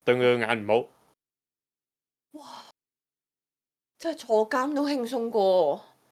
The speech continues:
Speaker 2: 輕鬆過做學生啊！咁我不如去坐監啦。坐監至少冇人理我個樣，究竟發生咩事啊？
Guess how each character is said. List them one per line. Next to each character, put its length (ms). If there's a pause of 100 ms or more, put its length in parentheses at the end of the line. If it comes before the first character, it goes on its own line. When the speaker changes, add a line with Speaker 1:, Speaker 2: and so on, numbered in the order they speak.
(760)
Speaker 2:
輕 120
鬆 180
過 120
做 340
學 60
生 400
啊！ 260 (920)
咁 120
我 60
不 100
如 200
去 100
坐 180
監 340
啦。 280 (2750)
坐 220
監 200
至 120
少 120
冇 240
人 80
理 160
我 160
個 120
樣， 480
究 140
竟 100
發 140
生 160
咩 220
事 300
啊？ 240